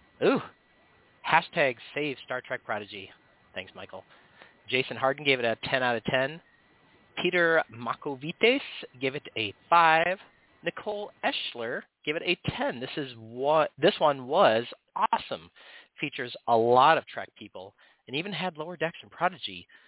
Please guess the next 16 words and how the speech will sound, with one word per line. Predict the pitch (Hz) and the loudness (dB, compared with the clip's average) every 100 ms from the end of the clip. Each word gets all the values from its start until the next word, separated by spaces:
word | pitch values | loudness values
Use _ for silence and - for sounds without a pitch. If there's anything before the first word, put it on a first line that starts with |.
| _ _ _ | _ _ _
We'll | 123 156 | -4 -4
be | 196 | -4
curious | - 170 147 147 147 | -4 0 2 0 -2
to | - - | -10 -14
see | 127 120 | -10 -10
what | 110 - | -10 -12
the | |
last | 82 104 117 113 - | -4 2 2 0 -8
one | 110 104 104 _ _ | -8 -8 -12 _ _
will | 101 | -18
be | 92 92 | -12 -8
like. | 82 76 - - _ _ _ _ - | -8 -10 -14 -20 _ _ _ _ -2
Top | 120 | -2
fan | - 127 120 | 0 -2 -2
Jim | 123 127 113 | -6 -8 -6
Pence | - 147 | -6 -6